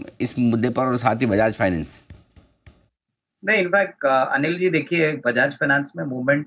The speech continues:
Speaker 2: थोड़ा सा moderate हो चुका है, क्योंकि overall ground level पे ये एक news है कि competition बढ़ रहा है। देखिए, ब-, Bajaj Finance जिस प्रकार से ग्रो कर रहा था, अभी अगर नतीजे भी देखें,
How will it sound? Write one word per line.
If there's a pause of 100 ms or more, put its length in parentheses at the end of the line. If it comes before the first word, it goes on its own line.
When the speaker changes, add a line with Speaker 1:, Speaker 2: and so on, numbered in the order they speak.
Speaker 2:
थोड़ा
सा (140)
moderate
हो
चुका
है,
क्योंकि (380)
overall
ground
level
पे
ये
एक
news
है
कि
competition
बढ़
रहा
है।
देखिए,
ब-,
Bajaj
Finance
जिस
प्रकार
से
ग्रो
कर
रहा
था,
अभी
अगर
नतीजे
भी
देखें,